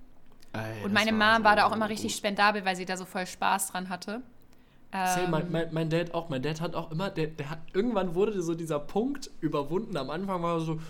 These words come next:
Speaker 1: ja, ja, hm, ja, ja. Und irgendwann hatte man das Gefühl, da ist so ein Damm gebrochen und war, ja, willst du dich das auch noch mitnehmen? Und
Speaker 2: Ja,
Speaker 1: wenn
Speaker 2: so
Speaker 1: Eltern
Speaker 2: war das bei
Speaker 1: so
Speaker 2: meiner Mama auch.
Speaker 1: anfangen,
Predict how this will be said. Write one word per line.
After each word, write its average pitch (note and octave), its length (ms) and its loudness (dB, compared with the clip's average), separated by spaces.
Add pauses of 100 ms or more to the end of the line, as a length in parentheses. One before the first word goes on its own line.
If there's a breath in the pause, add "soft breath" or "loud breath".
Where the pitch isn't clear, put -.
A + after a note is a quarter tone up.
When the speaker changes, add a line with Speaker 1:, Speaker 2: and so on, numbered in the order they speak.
(160 loud breath)
Speaker 1:
ja, B2 160 0
ja, C3 180 0
hm, B2+ 380 -6
ja, B2 140 -4
ja. D3 260 -2 (220 loud breath)
Und C#3+ 100 -4
irgendwann G#3 480 4
hatte F#3+ 220 -2
man E3+ 180 -2
das E3+ 180 -2
Gefühl, D#3+ 280 -2
da F3 80 2
ist - 160 -4
so D3+ 80 0
ein C3 100 -4
Damm E3+ 260 0
gebrochen D3+ 460 2
und D3+ 80 -2
war, D#3 220 -2 (180 loud breath)
ja, D3 160 6
willst - 180 2
du - 60 2
dich E3 200 0
das F3+ 220 0
auch F#3 120 0
noch D4 180 4
mitnehmen? E4 440 0 (280 loud breath)
Und - 100 4
Speaker 2:
Ja, E4 300 12
Speaker 1:
wenn - 80 10
Speaker 2:
so B3 60 4
Speaker 1:
Eltern - 80 4
Speaker 2:
war E4+ 80 12
das - 100 0
bei F#4+ 60 6
Speaker 1:
so A3 80 12
Speaker 2:
meiner C#4+ 140 10
Mama C4+ 180 8
auch. - 140 0
Speaker 1:
anfangen, G#3+ 280 2